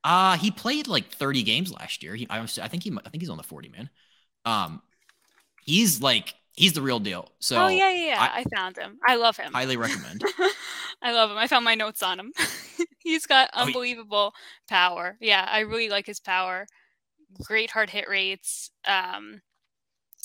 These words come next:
Speaker 2: his hit tool, I don't think is as developed, but he's a really good fielder as well.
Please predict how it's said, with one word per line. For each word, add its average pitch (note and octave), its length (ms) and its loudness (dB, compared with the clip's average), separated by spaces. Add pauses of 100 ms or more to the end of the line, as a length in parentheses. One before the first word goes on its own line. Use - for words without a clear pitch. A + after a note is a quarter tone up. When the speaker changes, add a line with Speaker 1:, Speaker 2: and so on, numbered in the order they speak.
(260)
Speaker 2:
his C#4 260 -6
hit C4 160 -2
tool, C#4+ 440 -4
I A3 60 0
don't A#3+ 140 -4
think C4 160 -8
is A#3+ 320 -4
as G#3 240 0
developed, C4 600 -6
but G3+ 180 0
he's G#3 220 -8
a F#3+ 40 -12
really G#3 200 -8
good G#3 140 -8
fielder G3 480 -10
as G3 200 -6
well. G3+ 360 -10